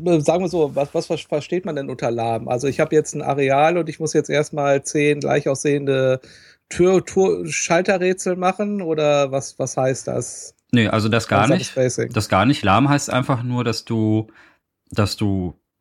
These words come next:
Speaker 2: naja, zum Beispiel in ein Dorf reinkommst, also
Speaker 1: Mhm.
Speaker 2: wirklich ein Dorf, da sind halt irgendwie drei Häuser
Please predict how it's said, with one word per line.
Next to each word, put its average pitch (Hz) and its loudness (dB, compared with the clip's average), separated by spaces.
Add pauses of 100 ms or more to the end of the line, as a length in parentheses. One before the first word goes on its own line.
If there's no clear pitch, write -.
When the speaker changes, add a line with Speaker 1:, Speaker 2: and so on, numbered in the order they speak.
(140)
Speaker 2:
naja, 101 0
zum 98 -2
Beispiel 95 0 (160)
in 95 0
ein - -2
Dorf 80 -2
reinkommst, 143 0 (100)
also 98 -2
Speaker 1:
Mhm. 92 2
Speaker 2:
wirklich 101 0
ein 95 0
Dorf, 110 4
da 104 2
sind 101 0
halt 98 -2
irgendwie 92 -4
drei 90 -2
Häuser 110 0